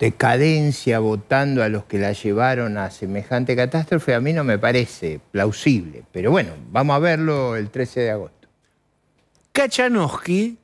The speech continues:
Speaker 2: dijo acá hace un rato que hay una sola opción.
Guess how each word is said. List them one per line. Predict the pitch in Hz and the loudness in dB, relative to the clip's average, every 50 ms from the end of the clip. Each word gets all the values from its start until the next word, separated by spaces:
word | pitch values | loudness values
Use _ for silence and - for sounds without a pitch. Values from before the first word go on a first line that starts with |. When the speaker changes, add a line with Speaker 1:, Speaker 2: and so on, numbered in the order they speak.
| _ - | _ -12
Speaker 2:
dijo | - 156 151 208 214 170 - 156 | -8 -2 2 2 2 2 2 2
acá | 143 139 131 165 151 | 2 2 2 2 0
hace | 143 - - | 0 0 -2
un | 160 165 175 | -2 0 0
rato | 196 202 196 165 147 143 - 175 180 208 247 247 _ _ _ _ _ _ _ _ _ _ _ | 2 2 2 2 0 -2 -2 -2 0 0 -2 -6 _ _ _ _ _ _ _ _ _ _ _
que | - - 175 175 180 202 202 - - | 0 2 2 2 2 0 -2 -4 -2
hay | - 180 208 233 233 - _ _ _ _ _ _ _ _ _ | 0 0 0 0 -2 -6 _ _ _ _ _ _ _ _ _
una | - 233 254 254 226 190 | -2 0 0 2 2 0
sola | 165 - - 202 214 202 196 202 202 202 - - _ _ _ _ _ _ _ _ _ _ _ _ _ _ _ _ _ - | 0 0 2 2 2 2 2 0 -2 -4 -6 -10 _ _ _ _ _ _ _ _ _ _ _ _ _ _ _ _ _ -4
opción. | - 170 147 135 - - 135 123 110 101 104 104 101 107 | -2 -2 -2 -2 -2 -2 0 0 0 0 -4 -8 -12 -16